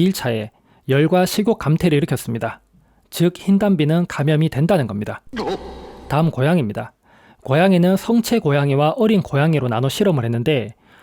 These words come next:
성체 고양이에서는 비강, 영국의 편도선, 그리고 배변에서 바이러스가 검출이 되었고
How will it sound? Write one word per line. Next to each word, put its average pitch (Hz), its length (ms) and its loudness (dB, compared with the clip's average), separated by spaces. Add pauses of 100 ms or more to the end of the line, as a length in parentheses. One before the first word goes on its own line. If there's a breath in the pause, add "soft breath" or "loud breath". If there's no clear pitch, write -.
(140 soft breath)
성체 214 440 2
고양이에서는 147 760 0
비강, 127 440 -2 (300)
영국의 135 560 0 (160)
편도선, 165 580 0 (100)
그리고 156 380 0
배변에서 156 540 2
바이러스가 143 480 -2
검출이 165 360 0
되었고 113 520 -4